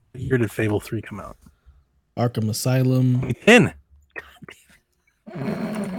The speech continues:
Speaker 1: That's the problem. I've, I think I've, I think I've picked eight games that came out in twenty ten. Um, apparently twenty ten was a dope game, a dope year for games. <laughs> No idea.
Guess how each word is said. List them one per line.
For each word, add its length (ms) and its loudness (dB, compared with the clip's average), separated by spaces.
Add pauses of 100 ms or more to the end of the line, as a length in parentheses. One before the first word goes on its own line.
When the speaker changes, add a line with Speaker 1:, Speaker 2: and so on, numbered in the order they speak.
(680)
Speaker 1:
That's 240 2
the 160 4
problem. 420 6 (440)
I've, 300 6
I 100 6
think 260 4
I've, 140 6 (300)
I 140 8
think 200 2
I've 180 4
picked 200 4 (200)
eight 240 4
games 320 6
that 80 6
came 200 4
out 100 2
in 60 -2
twenty 320 2
ten. 200 -4 (680)
Um, 840 2 (180)
apparently 260 2
twenty 240 0
ten 260 0
was 140 0
a 80 -2
dope 380 0
game, 280 -2
a 140 0
dope 340 -4
year 100 -2
for 140 -10
games. 580 -4
<laughs> 60 -18 (640)
No 160 -2
idea. 300 -4